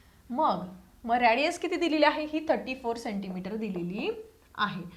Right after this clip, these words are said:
आणि मग तुम्हाला काय विचारलेलं आहे? Find the length of chord. या पूर्ण कॉर्डची तुम्हाला लेंथ विचारली आहे. साधी सोपी गोष्ट आहे की ते प-, तुमचा राईट अँगल ट्रायंगल तयार होतोय.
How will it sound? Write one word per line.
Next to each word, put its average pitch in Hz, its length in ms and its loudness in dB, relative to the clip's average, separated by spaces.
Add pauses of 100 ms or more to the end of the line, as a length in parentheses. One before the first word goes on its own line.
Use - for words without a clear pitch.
(160)
आणि 247 240 2
मग 285 240 0
तुम्हाला 320 240 2
काय 311 160 4
विचारलेलं 277 540 0
आहे? 262 180 2
Find 254 260 -2
the 269 120 0
length 226 280 0
of 220 280 -2
chord. 196 180 4
या 233 60 8
पूर्ण 392 400 0
कॉर्डची 214 400 -4
तुम्हाला 208 260 -4
लेंथ 392 280 -2
विचारली 320 400 2
आहे. 262 180 0 (420)
साधी 392 240 2
सोपी 381 380 -2
गोष्ट 320 320 0
आहे 202 340 -4 (320)
की 349 120 2
ते 392 120 2
प-, 311 320 4
तुमचा 294 580 0
राईट 233 320 4
अँगल 269 240 2
ट्रायंगल 240 360 2
तयार 240 180 4
होतोय. 226 320 0